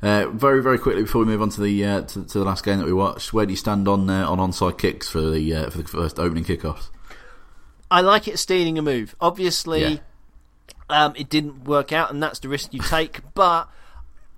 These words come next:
Speaker 2: if you're trying to do something, something like that's kind of sneaky. We've seen it in the Super Bowl once, and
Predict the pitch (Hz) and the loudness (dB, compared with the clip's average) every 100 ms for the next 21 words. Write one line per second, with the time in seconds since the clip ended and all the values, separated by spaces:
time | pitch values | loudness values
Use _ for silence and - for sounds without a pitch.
0 | - - 170 170 160 180 196 151 180 175 | -18 -8 -8 -6 -4 -2 -2 -2 -2 -2
1 | 151 139 147 147 - - - - - 175 | -4 -6 -8 -8 -12 -20 -20 -10 -8 -6
2 | 156 151 156 151 - 156 156 - 156 147 | -4 -4 -4 -6 -6 -8 -8 -8 -10 -10
3 | 151 139 135 165 160 143 131 160 151 - | -10 -10 -10 -8 -8 -10 -10 -6 -6 -2
4 | 147 139 143 139 - - 139 139 135 135 | -2 0 -4 -8 -14 -18 -12 -10 -10 -12